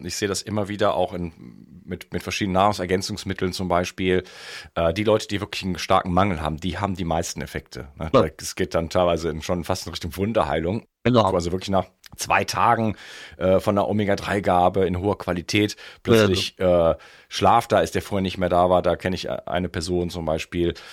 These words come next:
Speaker 1: äh, oder Energie wieder da ist, wo man sagt,
Speaker 2: Mhm.
Speaker 1: das kann ja eigentlich fast gar nicht sein, so. Aber, ähm, äh, die Erfahrung zeigt eindeutig,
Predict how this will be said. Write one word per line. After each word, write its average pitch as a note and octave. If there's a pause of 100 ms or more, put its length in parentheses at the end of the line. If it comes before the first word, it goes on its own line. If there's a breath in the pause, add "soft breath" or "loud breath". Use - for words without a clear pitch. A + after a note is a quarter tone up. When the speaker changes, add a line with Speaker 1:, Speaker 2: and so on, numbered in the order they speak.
(280 loud breath)
Speaker 1:
äh, D#2+
oder F#2
Energie G2+
wieder G2
da E2
ist, -
wo F#2
man F2
sagt, F#2
Speaker 2:
Mhm. -
Speaker 1:
das -
kann -
ja G2+
eigentlich F#2
fast -
gar G2
nicht F#2+
sein, G2+
so. G2
Aber, F#2+ (380 loud breath)
ähm, E2+ (140)
äh, F#2
die G2+
Erfahrung G#2
zeigt G2
eindeutig, G2+